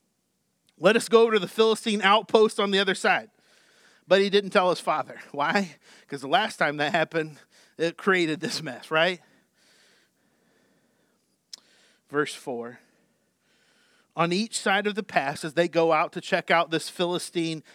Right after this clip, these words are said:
outpost, Jonathan intended to cross to reach the Philistine outpost was a cliff. One, uh, one was called Bozez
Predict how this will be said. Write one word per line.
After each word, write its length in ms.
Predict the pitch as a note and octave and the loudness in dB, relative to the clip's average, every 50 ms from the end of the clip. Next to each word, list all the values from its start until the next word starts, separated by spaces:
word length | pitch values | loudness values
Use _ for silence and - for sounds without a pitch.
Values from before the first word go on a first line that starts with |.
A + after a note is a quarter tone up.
| _ - | _ -2
outpost, 800 | - D#3 D#3 - _ - - C3+ B2+ C3+ C#3 - - - - - - _ _ _ _ _ _ _ _ _ _ _ _ _ _ _ _ _ _ _ - _ | 0 0 0 0 _ -6 -4 -4 -4 -4 -8 -16 -16 -18 -18 -20 -20 _ _ _ _ _ _ _ _ _ _ _ _ _ _ _ _ _ _ _ -20 _
Jonathan 440 | - - F3+ F#3+ G3 F#3 - G3+ E3+ | -2 2 2 4 2 2 0 -2 -4
intended 380 | D#3 D3 - - G3+ G3 F#3 D3+ | -4 -6 -4 -4 -2 -2 -2 -4
to 60 | D3 | -6
cross 420 | - - - F#3+ F3 F3 E3 - | -6 0 0 2 2 0 -2 -6
to 100 | - D#3+ | -8 -8
reach 260 | D#3 E3+ F#3 E3+ - | -6 -6 -6 -6 -10
the 80 | - D#3 | -14 -10
Philistine 440 | - F#3+ F#3+ F3+ D#3+ - F#3 E3+ D#3+ | -6 -4 -4 -4 -4 -4 -6 -2 -2
outpost 400 | E3+ F3 - - F3+ D#3 C#3 - | -2 -2 0 0 0 0 0 -2
was 160 | D3 D3 C3+ | -8 -12 -12
a 60 | C3+ | -12
cliff. 680 | - - - - A3 A#3 F#3 - - - - - _ _ _ _ _ _ _ _ _ _ _ _ _ _ _ _ _ _ - | -12 -12 -4 2 2 2 2 2 -6 -18 -20 -20 _ _ _ _ _ _ _ _ _ _ _ _ _ _ _ _ _ _ -8
One, 440 | C3 D#3+ F3 F#3 F#3+ G3 F#3+ F#3 - - - - | -2 0 2 2 0 0 -4 -8 -12 -14 -6 0
uh, 400 | E3 E3 D#3+ D3 C#3 C#3 C#3 C#3+ | 2 2 4 4 4 2 2 0
one 240 | D3 F3 G3+ G#3+ | 2 2 2 2
was 180 | G#3+ G3 F3 - | 2 0 -2 -2
called 320 | - - F3+ E3 D#3+ D3 | -2 2 2 2 2 2
Bozez 840 | C#3 D3+ D3 C#3+ C3 C#3+ F3 F3+ F#3+ A3+ A#3+ B3 - - - - | 2 0 0 0 0 0 0 0 2 0 -2 -4 -8 -14 -16 -20